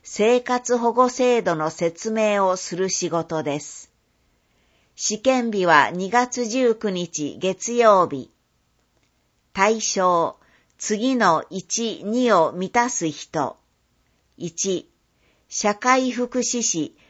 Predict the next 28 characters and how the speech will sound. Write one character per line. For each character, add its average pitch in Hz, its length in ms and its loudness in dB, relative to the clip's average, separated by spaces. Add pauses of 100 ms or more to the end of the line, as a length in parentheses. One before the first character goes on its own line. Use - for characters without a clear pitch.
(200)
精 254 420 2
神 247 360 -2
保 220 200 4
健 240 360 0
福 214 280 -4
祉 214 240 -2
士。 147 340 -6 (800)
社 214 280 0
会 262 320 2
福 247 240 -4
祉 240 280 -4
士 240 220 0
事 180 240 -2
任 233 340 -2
用 254 240 2
資 - 140 -4
格 220 320 -2
の 156 200 -2
い 185 160 -4
ず 220 160 -2
れ 254 160 2
か 247 180 -2
の 185 160 0
資 - 160 -6
格 208 380 -2
が 175 260 2
あ 170 60 2
る。 127 180 -8